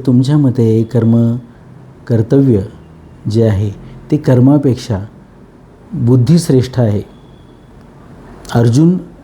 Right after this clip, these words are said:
म्हणाले, "हे जनार्दन, जर तुमच्या मते कर्तव्य कर्मापेक्षा बुद्धी श्रेष्ठ आहे, तर मग हे केशव, तुम्ही मला या अघोर कर्मात का नियोजित करत आहात?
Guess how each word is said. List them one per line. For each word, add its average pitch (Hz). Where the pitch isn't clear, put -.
म्हणाले, 127
"हे 131
जनार्दन, 127
जर 147
तुमच्या 127
मते 143
कर्तव्य 156
कर्मापेक्षा 120
बुद्धी 110
श्रेष्ठ 120
आहे, 110
तर 113
मग 113
हे 107
केशव, 120
तुम्ही 127
मला 110
या 107
अघोर 120
कर्मात 127
का 127
नियोजित 139
करत 110
आहात? 104